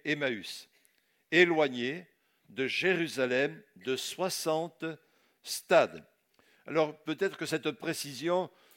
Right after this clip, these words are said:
euh, certains ne comprennent pas trop ce que cela peut signifier.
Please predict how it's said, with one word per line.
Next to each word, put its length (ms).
euh, 520
certains 400
ne 100
comprennent 400
pas 140
trop 220
ce 120
que 160
cela 240
peut 160
signifier. 800